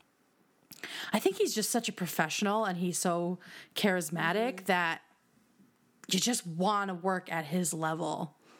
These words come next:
Speaker 1: So.
Speaker 2: Yeah. So something that's interesting about him, I forgot to mention, he was going to join the military
Speaker 1: Hmm.
Speaker 2: and, uh, until he was,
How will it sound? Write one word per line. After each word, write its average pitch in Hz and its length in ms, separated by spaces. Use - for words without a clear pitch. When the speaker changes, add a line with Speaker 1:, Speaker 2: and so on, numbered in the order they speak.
Speaker 1:
So. - 380
Speaker 2:
Yeah. 247 140
So 277 120
something 254 360
that's 226 300
interesting 220 500
about 180 400
him, 180 640
I 180 60
forgot 180 320
to 202 80
mention, 185 380
he 208 200
was 226 220
going 190 300
to 180 320
join 185 340
the 175 100
military - 840
Speaker 1:
Hmm. 381 320
Speaker 2:
and, 185 320
uh, 196 200
until 208 300
he 208 140
was, 196 120